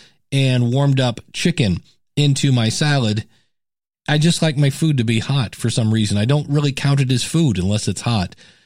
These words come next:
So I would never make it as a, a vegan, I guess. I don't know. But anyway,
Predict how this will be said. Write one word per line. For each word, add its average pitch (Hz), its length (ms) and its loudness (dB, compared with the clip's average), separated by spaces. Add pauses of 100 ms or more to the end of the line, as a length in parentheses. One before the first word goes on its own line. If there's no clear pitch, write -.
(140)
So - 140 -2
I 135 40 2
would 135 140 2
never 160 220 2
make 135 200 2
it 123 60 2
as 107 180 0
a, 107 140 -2
a 117 100 0
vegan, 120 360 0
I 90 80 2
guess. 90 260 -2
I 139 80 2
don't 117 120 2
know. 87 200 -2
But 135 140 0
anyway, 113 400 0